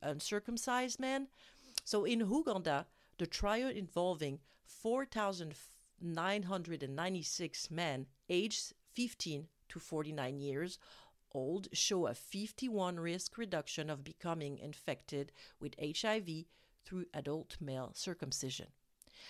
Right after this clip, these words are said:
So the biological basis for this risk reduction is associated with the removal of tissue in the foreskin that is particularly vulnerable to the virus. Additionally,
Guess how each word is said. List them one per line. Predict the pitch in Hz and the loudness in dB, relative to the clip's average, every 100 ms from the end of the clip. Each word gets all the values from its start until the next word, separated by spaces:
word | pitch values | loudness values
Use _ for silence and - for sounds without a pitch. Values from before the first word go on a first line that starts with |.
| - - - | -14 -14 -6
So | - | 2
the | 226 | 6
biological | 220 247 311 330 208 202 202 175 | 10 10 10 6 4 4 4 4
basis | - 175 185 170 151 | 2 2 2 0 0
for | 160 143 | 0 0
this | 135 - 220 | 0 0 2
risk | 233 233 - | 2 0 -2
reduction | 170 147 156 - - 147 143 156 _ - | 0 2 2 2 -2 -2 -2 -6 _ -2
is | 175 | 2
associated | 180 175 294 311 - 185 160 151 160 - | 4 4 4 4 4 4 4 4 2 0
with | 143 | -2
the | 139 | -2
removal | 123 143 175 277 247 175 160 | -2 0 4 6 8 6 6
of | 135 - | 4 0
tissue | 233 240 - 175 151 - - | 0 2 0 0 -2 -2 2
in | 220 | 2
the | 294 | 2
foreskin | - 196 165 - 165 151 160 - - - | 0 2 0 0 -2 -2 -2 -8 -16 -2
that | 147 | 0
is | 143 - | 0 -2
particularly | 143 135 - 262 226 185 165 160 | -4 -4 -4 0 4 4 4 0
vulnerable | 147 160 175 151 139 143 - | 0 2 2 0 -2 -4 -4
to | 170 | -2
the | 131 | -2
virus. | 107 123 113 - - - - _ _ _ _ _ - - - | 2 2 0 -4 -6 -8 -12 _ _ _ _ _ -20 -6 0
Additionally, | 165 233 285 247 196 170 165 | 2 4 4 6 6 4 2